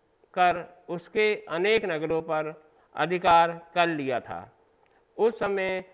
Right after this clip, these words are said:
बाईजेंटाइन साम्राज्य का शासक एलेक्सियस प्रथम था।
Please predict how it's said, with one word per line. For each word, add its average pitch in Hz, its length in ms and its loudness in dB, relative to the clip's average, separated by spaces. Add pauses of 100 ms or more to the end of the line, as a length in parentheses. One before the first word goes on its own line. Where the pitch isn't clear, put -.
(140)
बाईजेंटाइन 185 1160 0
साम्राज्य 190 560 -2
का 151 200 0 (840)
शासक 185 400 2 (720)
एलेक्सियस 208 840 -2 (320)
प्रथम 175 320 -4
था। 82 200 -10